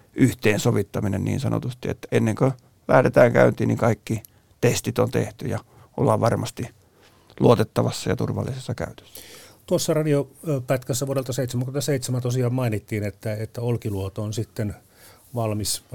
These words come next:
Speaker 2: valmistuneen vuoden kuluttua tuosta Loviisan ensimmäisestä voimalasta. Ja,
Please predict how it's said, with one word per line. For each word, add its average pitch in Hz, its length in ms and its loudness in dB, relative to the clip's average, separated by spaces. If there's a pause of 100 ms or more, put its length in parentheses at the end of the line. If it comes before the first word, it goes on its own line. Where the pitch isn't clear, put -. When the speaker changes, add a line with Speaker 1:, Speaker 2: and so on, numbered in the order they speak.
(800)
Speaker 2:
valmistuneen 117 720 0 (800)
vuoden 104 300 4
kuluttua 95 480 -4
tuosta 104 320 -8
Loviisan 101 460 -4 (680)
ensimmäisestä 98 640 -4
voimalasta. 95 640 -8
Ja, 113 200 -4